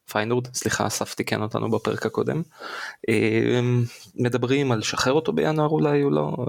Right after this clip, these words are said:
אה, לא, לא יודע, לא יודע, אבל בינתיים זה לא זה.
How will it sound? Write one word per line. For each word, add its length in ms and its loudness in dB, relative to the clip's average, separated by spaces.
אה, 260 0
לא, 340 2
לא 140 2
יודע, 200 2
לא 60 0
יודע, 220 0
אבל 80 -2
בינתיים 540 -2
זה 120 0
לא 120 2
זה. 120 -4